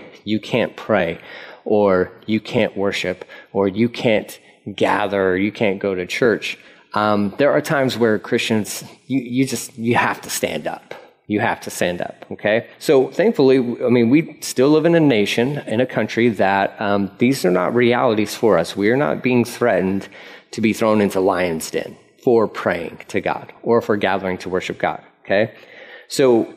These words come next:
let's, we can enjoy these, uh, present freedoms that we have, but just know, I mean, I, I love Daniel's example here. Here he is. He's, he's an aged man, and he's like, um,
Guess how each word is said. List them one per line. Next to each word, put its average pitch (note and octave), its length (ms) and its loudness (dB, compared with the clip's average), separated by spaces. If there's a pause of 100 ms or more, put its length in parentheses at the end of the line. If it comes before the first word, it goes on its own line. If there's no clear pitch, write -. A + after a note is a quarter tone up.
let's, - 640 -4
we A#2 160 0
can A2+ 140 0
enjoy G#2+ 400 4
these, A#2 300 2 (680)
uh, E2+ 220 -4
present G#2+ 420 -2
freedoms B2 380 2
that F2+ 140 0
we F#2+ 120 2
have, C3+ 380 -2 (420)
but - 480 -2
just E3 240 0
know, C3 300 4
I G#2 40 4
mean, G#2 480 2 (220)
I, A2+ 220 -2 (120)
I A2 60 -4
love B2 240 2
Daniel's B2 380 4
example A2+ 420 0
here. F#2 240 -8
Here C3 220 2
he C#3+ 120 6
is. G#2+ 180 0
He's, A#2 360 0
he's B2 260 -2
an A2 220 2
aged A2+ 500 2
man, G2 320 0 (280)
and F#2+ 260 -6
he's G#2+ 220 -2
like, G2 320 -2 (240)
um, G2+ 580 0